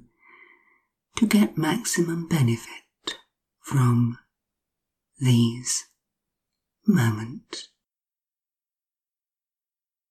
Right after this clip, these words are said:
Focusing just on your in-breaths now.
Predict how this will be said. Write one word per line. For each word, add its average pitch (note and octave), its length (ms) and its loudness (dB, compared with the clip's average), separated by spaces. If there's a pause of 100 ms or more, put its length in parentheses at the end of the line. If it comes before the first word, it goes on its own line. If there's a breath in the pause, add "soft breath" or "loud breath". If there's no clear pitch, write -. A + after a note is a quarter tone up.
(2500)
Focusing F3+ 600 0
just F3 400 -2
on D#3+ 140 -4
your E3 260 -2
in-breaths E3+ 840 0
now. B2 400 -2